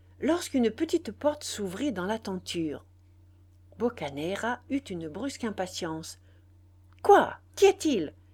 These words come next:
Ne peut-on me laisser un instant tranquille ? » Mais l'abbé Paparelli, le caudataire, gras et doux, entra quand même, sans s'émotionner le moins du monde. Il s'approcha,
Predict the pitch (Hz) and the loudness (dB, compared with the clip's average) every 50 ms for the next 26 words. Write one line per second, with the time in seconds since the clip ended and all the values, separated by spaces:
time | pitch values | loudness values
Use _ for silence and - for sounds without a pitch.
0 | - - - - 330 392 403 - 370 - - 427 403 294 226 226 247 294 294 - | -20 -10 2 8 8 8 8 8 2 6 6 6 8 8 8 8 6 6 4 2
1 | - - 339 381 359 262 233 233 254 247 - - 359 349 - - 214 214 208 - | 0 2 2 2 4 2 4 4 4 2 2 2 0 0 2 2 0 0 0 2
2 | - 339 359 302 196 175 - - - - - - - - - - - - - - | 4 6 6 6 4 0 -6 -10 -18 -20 -20 -20 -20 -20 -20 -20 -20 -20 -20 -20
3 | - - - - - - - - - - - - - - - - - 190 226 254 | -20 -20 -20 -20 -20 -20 -20 -20 -20 -20 -20 -20 -20 -20 -20 -12 -4 0 2 6
4 | 254 294 302 311 359 349 - 226 220 - 220 214 208 208 226 269 285 285 294 311 | 8 8 8 8 6 2 2 -2 -2 0 0 0 2 2 2 2 2 2 2 0
5 | 311 294 - - - 165 165 - - 202 180 156 160 - - - 240 254 254 247 | 0 -2 -2 -8 -12 -12 -10 -6 -4 -2 -2 -2 -2 -2 -2 -2 0 0 0 0
6 | 220 190 - - - - - - - 165 - - - 147 135 131 135 143 - 196 | -2 -4 -6 -12 -20 -20 -20 -20 -18 -14 -12 -10 -4 -2 -2 0 -2 -2 -2 -2
7 | 196 190 196 247 262 262 240 - - - - - - - - - 294 339 339 - | -4 -4 -2 -4 -4 -4 -6 -8 -14 -20 -20 -20 -20 -12 -2 2 2 2 2 2
8 | - 277 240 - 226 202 190 175 165 165 160 156 160 - - - - - - - | -2 -2 -2 -2 -4 -2 -2 -2 -2 -4 -4 -6 -8 -12 -14 -16 -12 -6 -2 4
9 | - 392 381 - - 302 254 240 247 - - 277 269 311 339 320 302 262 247 254 | 4 4 4 4 2 2 2 2 2 0 -2 0 2 2 2 2 2 2 2 2
10 | 240 208 220 208 196 180 180 175 175 175 - - - - - - - - - - | 0 0 -2 -2 -2 0 0 -2 -2 -4 -6 -8 -12 -16 -20 -20 -20 -20 -20 -20
11 | - - - - - - 170 - - - 220 226 220 - 170 156 - - - 160 | -20 -20 -20 -20 -14 -12 -10 -8 -8 -6 -6 -6 -6 -8 -10 -8 -8 -6 -6 -4
12 | 143 175 254 330 - | -4 -2 -2 -4 -4